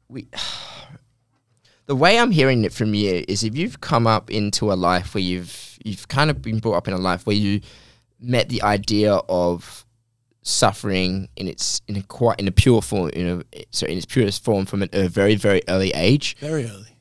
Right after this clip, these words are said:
Speaker 1: Like, um, I don't even know. I'm gonna get my, I'll get my phone now. I have to look after this. But tell me more about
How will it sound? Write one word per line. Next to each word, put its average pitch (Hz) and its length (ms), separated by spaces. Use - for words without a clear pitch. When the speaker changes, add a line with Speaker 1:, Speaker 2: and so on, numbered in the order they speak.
Speaker 1:
Like, 98 260
um, 98 440
I - 80
don't 440 160
even 339 180
know. 92 280
I'm 131 120
gonna 185 180
get - 200
my, - 80
I'll - 80
get - 160
my - 80
phone - 240
now. 80 160
I 85 40
have 123 100
to - 100
look 92 140
after 90 200
this. 98 240
But - 100
tell 233 140
me - 120
more 190 200
about 101 420